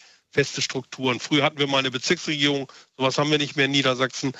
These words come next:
Dann ist das immer ein bisschen schwierig, wenn Landkreise miteinander sich abstimmen müssen, wer da den Hut auf hat. Und dann muss natürlich das passieren, was wir, äh, vorhin auch angesprochen haben.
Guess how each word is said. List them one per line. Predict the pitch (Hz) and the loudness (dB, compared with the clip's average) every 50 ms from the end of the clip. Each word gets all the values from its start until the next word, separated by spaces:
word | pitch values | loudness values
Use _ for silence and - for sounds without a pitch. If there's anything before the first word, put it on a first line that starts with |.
| - - - _ - | -16 -18 -18 _ -2
Dann | 135 135 147 | -2 -2 -2
ist | 143 - | 0 -2
das | 151 131 | 0 0
immer | 156 151 143 | 2 2 2
ein | 139 | 2
bisschen | 143 139 - 151 | 2 -2 -2 0
schwierig, | 135 - - 170 170 156 160 - | -2 0 2 2 4 4 2 0
wenn | - 139 131 | 0 0 2
Landkreise | 135 143 147 143 - - 131 127 123 123 135 131 | 2 0 0 0 -2 0 0 0 2 0 -2 -4
miteinander | 127 131 131 143 135 127 131 127 127 | -2 -2 -4 0 0 0 2 2 0
sich | 117 123 120 - 135 | 0 0 -6 -4 -6
abstimmen | 127 120 - - - 131 123 123 127 | -6 -2 -4 -2 0 0 0 0 0
müssen, | 127 120 - 135 120 - - - _ _ | 0 -2 -2 -6 -8 -10 -12 -20 _ _
wer | - 123 127 123 | -2 0 0 2
da | 123 117 | 2 0
den | 123 120 117 110 | 0 -2 -4 -2
Hut | 123 135 127 | -8 -6 0
auf | 127 110 107 107 - | 0 0 0 0 -2
hat. | 120 123 - - - - - - _ - _ _ | -4 -4 -4 -6 -14 -18 -20 -20 _ -20 _ _
Und | - 151 160 | -2 2 2
dann | 160 160 | 2 4
muss | 180 208 196 - | 2 -2 2 2
natürlich | 208 185 - - 196 190 170 - | 0 0 2 0 0 0 0 2
das | - 156 143 - | 0 0 0 0
passieren, | - 165 143 - - 180 160 151 | 0 0 0 2 2 2 2 2
was | 143 139 - - - | 2 0 0 2 2
wir, | 143 135 135 | 4 4 4
äh, | 135 143 156 151 143 139 139 143 143 | 2 0 -2 -2 0 0 0 0 -2
vorhin | - - - 139 135 143 | -6 -2 -2 0 0 0
auch | 151 131 | 0 -2
angesprochen | - 165 160 160 160 - - - 156 147 151 147 | 0 -2 -2 -2 -2 -4 -2 -2 -2 0 2 2
haben. | 139 143 147 - | 2 2 2 0